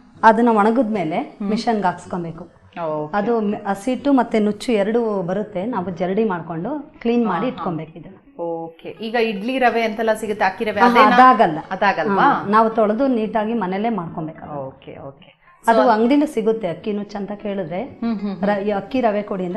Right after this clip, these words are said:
Speaker 1: ಕೊಡ್ತಾರೆ.
Speaker 2: ಅಕ್ಕಿ ರವೆ ಅಂತ ಕೇಳಿ ತಗೊಳ್ಬೋದು.
Speaker 1: ಹಾ, ತಗೊಳ್ಬೋದು.
Speaker 2: In case ಕೆಲವರಿಗೆ
Speaker 1: ಹ್ಮ್.
Speaker 2: ಮಾಡೋದಕ್ಕಾಗಲ್ಲ ಅಂದ್ರೆ.
Speaker 1: ಹೌದು.
Speaker 2: ಓಕೆ, ಸರಿ.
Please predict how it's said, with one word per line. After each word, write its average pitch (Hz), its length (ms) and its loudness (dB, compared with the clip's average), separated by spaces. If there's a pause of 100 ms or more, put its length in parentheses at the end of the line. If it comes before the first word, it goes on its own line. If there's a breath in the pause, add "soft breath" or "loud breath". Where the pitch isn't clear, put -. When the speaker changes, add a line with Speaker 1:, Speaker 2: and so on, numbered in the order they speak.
Speaker 1:
ಕೊಡ್ತಾರೆ. - 380 -14
Speaker 2:
ಅಕ್ಕಿ 208 280 -8
ರವೆ 208 200 -2
ಅಂತ 202 160 -4
ಕೇಳಿ 208 360 -4
ತಗೊಳ್ಬೋದು. 165 420 -2
Speaker 1:
ಹಾ, 190 60 0
ತಗೊಳ್ಬೋದು. 190 340 -2
Speaker 2:
In 214 100 0
case 214 120 -6
ಕೆಲವರಿಗೆ 202 320 -2
Speaker 1:
ಹ್ಮ್. 190 80 2
Speaker 2:
ಮಾಡೋದಕ್ಕಾಗಲ್ಲ 175 840 0
ಅಂದ್ರೆ. 139 300 -6
Speaker 1:
ಹೌದು. 202 300 0
Speaker 2:
ಓಕೆ, 143 400 -6
ಸರಿ. - 300 -10